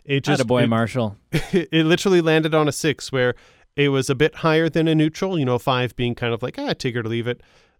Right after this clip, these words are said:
Speaker 1: A six was applicable to this film. So it, I, I don't want my four point four to be misunderstood. Uh, it's not that I think it's a bad film. It's not that I didn't think the film was worth watching.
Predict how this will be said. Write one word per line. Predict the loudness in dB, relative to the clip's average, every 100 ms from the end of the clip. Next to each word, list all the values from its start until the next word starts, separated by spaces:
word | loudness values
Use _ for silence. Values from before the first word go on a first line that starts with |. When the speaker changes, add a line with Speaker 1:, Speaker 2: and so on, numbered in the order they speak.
| _
Speaker 1:
A | -8
six | -2 -2 -2 -8 -6
was | -2 -2 -4 -6 -10 -10
applicable | -10 -6 -4 -4 -6 -6
to | -6
this | -10 -6
film. | -4 -4
So | -4 -4 -4 _ -20 _ _ -8
it, | -8 -8 _ -14
I, | -8 0 2
I |
don't | 4
want | 2 0
my | 0
four | 0 0
point | 0 0 -2
four | -2 -2
to | -2
be | -4
misunderstood. | -4 -4 -6 -6 -8 -8 -8 -10 _ _ -8
Uh, |
it's | -4 -4 0
not | 0 0
that | -2
I | -2
think | -4 -4 -4
it's | -4 -4
a |
bad | 0 0 -2
film. | -2 -2 -4 -10
It's | -4
not | -4 -2
that | -4 -2
I |
didn't | -4 -4 -4 -4 -8 -12 -20 _ _
think | -4 -4 -8
the | -8
film | -6 -6
was | -8
worth | -10 -12 _
watching. | 0 0 0 -2 -2